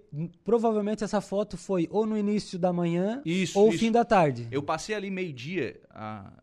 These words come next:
Speaker 2: ontem, meio-dia, e aí, sim, ontem, muito calor, meio-dia.
Speaker 1: Sim.
Speaker 2: Pra achar um foi um trabalho, porque eles estavam escondidos, né?
Speaker 1: É, ele, ele não circula nesses períodos. Pra fazer a catação, pra fazer esse manejo manual,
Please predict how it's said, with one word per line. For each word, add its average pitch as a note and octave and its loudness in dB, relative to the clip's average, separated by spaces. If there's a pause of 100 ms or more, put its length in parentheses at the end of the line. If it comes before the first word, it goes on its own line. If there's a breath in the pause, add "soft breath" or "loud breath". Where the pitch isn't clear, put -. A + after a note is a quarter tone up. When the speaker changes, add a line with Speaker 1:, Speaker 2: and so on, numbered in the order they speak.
(340)
Speaker 2:
ontem, D3 -6 (220)
meio-dia, A#2 -8 (120)
e C3 -8
aí, A#2 -8
sim, B2 -10 (300)
ontem, C3+ -6
muito C#3 -8
calor, D3 -2
meio-dia. D#3 -6
Speaker 1:
Sim. E3+ -10 (400)
Speaker 2:
Pra B2+ -6
achar D3+ -4
um D3+ -6
foi A3 -6
um A3 -6
trabalho, B3 -2
porque G#2 -10
eles - -12
estavam A#2 -4
escondidos, F3 -6
né? A#2 -8 (200 soft breath)
Speaker 1:
É, C#3 0
ele, D3+ 4
ele D#3+ 0
não F3+ -4 (160)
circula F3+ -2
nesses F3 -4
períodos. C#3+ -4 (220)
Pra F#3 -2
fazer F3 -4
a E3+ -4
catação, E3 -8
pra C#3+ -8
fazer C#3+ -6
esse C#3+ -10
manejo C#3+ -4
manual, C#3 -4